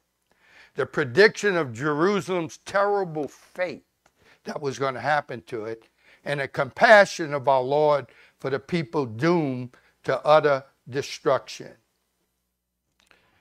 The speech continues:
The truth of this scripture also demonstrated in this passage the truth that the scripture is God's word.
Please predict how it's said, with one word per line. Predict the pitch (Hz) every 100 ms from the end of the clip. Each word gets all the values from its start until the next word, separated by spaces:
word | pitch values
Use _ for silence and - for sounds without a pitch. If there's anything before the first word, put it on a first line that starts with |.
| _ _
The | 120
truth | - 196 170
of | 165
this | 139 151
scripture | - - 175 175 143
also | 160 165 -
demonstrated | 135 117 165 165 - - 135 131 117 120 _ _ _
in | 135
this | 127 131 -
passage | - 147 139 - 127 110
the | 117
truth | - - 180 127 113 _ _ _ _ _
that | 120 143 139 -
the | 143
scripture | 131 - 190 185 185 143
is | 113
God's | 110 143 147 113
word. | 120 135 147 127 -